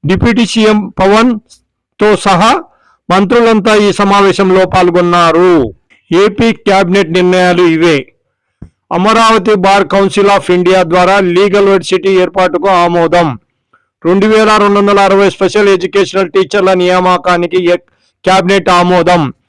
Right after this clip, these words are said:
హైదరాబాద్లోని పొట్టి శ్రీరాములు తెలుగు యూనివర్సిటీని ఏపీకి తరలించే ప్రతిపాదనకు ఆమోదం. విద్యార్థులకు కోచింగ్ ఇచ్చేందుకు స్టడీ సర్కిల్ ఏర్పాటుకు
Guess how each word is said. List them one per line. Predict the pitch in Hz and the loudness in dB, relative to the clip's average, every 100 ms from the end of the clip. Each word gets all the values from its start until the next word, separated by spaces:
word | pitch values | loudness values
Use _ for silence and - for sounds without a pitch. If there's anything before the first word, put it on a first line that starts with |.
| _ _ _ | _ _ _
హైదరాబాద్లోని | 180 196 214 214 214 196 208 202 208 | -2 0 0 0 0 0 0 0 -2
పొట్టి | - 185 214 208 | -4 -4 -4 -2
శ్రీరాములు | 208 202 202 196 196 208 | 0 2 2 0 2 0
తెలుగు | 208 190 185 196 | 0 -2 0 0
యూనివర్సిటీని | 190 190 185 180 180 175 202 269 - _ _ - | 0 0 -2 -2 -2 -2 -2 -6 -14 _ _ -4
ఏపీకి | 175 202 226 208 | 0 0 0 -2
తరలించే | 220 202 196 180 202 | -2 -2 0 0 -2
ప్రతిపాదనకు | 196 180 165 190 196 190 202 | 0 -2 -2 0 0 0 0
ఆమోదం. | 196 185 185 180 190 180 135 _ _ _ _ _ _ | 0 0 0 0 0 -2 -4 _ _ _ _ _ _
విద్యార్థులకు | 170 160 233 233 190 226 - | -4 -2 0 0 0 -2 0
కోచింగ్ | 208 214 220 214 | 0 0 0 -2
ఇచ్చేందుకు | 202 - 214 202 175 196 | -2 -2 0 0 0 -2
స్టడీ | 190 180 196 | 0 0 0
సర్కిల్ | 208 185 175 196 | -2 -4 -2 0
ఏర్పాటుకు | 190 - 190 185 196 | 0 0 -2 -2 -2